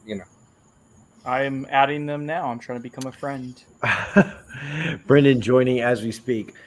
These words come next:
Speaker 3: Um, okay, cool. Our favorite segment. We'll wrap up with this. Elliot, thanks for hanging out with us tonight. Um, pursuits and purchases, our favorite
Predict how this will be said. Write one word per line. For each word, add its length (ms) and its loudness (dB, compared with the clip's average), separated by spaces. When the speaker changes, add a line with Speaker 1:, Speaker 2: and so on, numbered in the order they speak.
Speaker 3:
Um, 440 8
okay, 200 10
cool. 360 6
Our 100 6
favorite 360 6
segment. 420 6
We'll 120 2
wrap 260 4
up 120 0
with 180 -4
this. 360 2
Elliot, 300 2
thanks 180 -2
for 120 -6
hanging 280 -4
out 220 -2
with 200 -8
us 160 -12
tonight. 480 -6
Um, 460 -6
pursuits 400 -4
and 80 -6
purchases, 760 -6
our 140 -12
favorite 720 -4